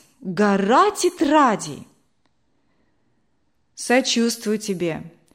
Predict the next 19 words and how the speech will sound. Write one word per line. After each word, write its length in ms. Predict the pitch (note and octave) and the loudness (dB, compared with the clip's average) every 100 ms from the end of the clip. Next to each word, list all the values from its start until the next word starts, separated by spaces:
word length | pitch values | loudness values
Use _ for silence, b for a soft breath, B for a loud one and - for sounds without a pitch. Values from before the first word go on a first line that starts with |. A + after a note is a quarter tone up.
| b b b - | b b b -2
Я 280 | B3 F4 | 2 2
знал, 300 | G#4+ A4+ A#4+ | 2 0 0
что 160 | - A#3+ | -2 -4
ты 140 | A#3 | -2
вернешься 520 | A3 A#3 B3 A3+ - A3 | 0 2 4 2 0 -2
домой 340 | A3 A3 G3 | 0 2 0
с 80 | - | -2
контрольными, 760 | A#3+ B3+ C4 F#3 D#3+ D3+ D3 - b b b | 0 0 2 0 -2 -10 -12 -16 b b b
и 120 | G#3 | 2
уже 260 | A#3 D4+ A4+ | 4 4 4
приготовил 640 | C#4+ G3 G3 G3 A4 G#4 | 2 2 2 4 4 4
для 160 | G3+ G3+ | 2 -2
тебя 320 | G#3+ A#3+ D#4+ - | 2 2 2 0
ужин. 480 | A#3+ B3 G#3+ G#3 F#3+ - _ _ _ | 0 0 0 -2 -2 -8 _ _ _
Приглашаю 560 | - G3+ A3 A3 A#3 B3+ | -2 0 0 2 0 0
к 60 | |
столу». 680 | - - E4 D4 C4+ F#3+ - - _ - | 0 4 6 6 4 2 -4 -20 _ -2
«Ой, 520 | C4 B3+ G#3 F#3+ G3 - _ _ _ - | 2 4 4 0 -8 -20 _ _ _ -4
Володенька, 960 | A3+ D#4 D#4 D#4+ C4+ A3 G#3 G3 F3+ | 4 4 6 4 4 2 -2 -4 -12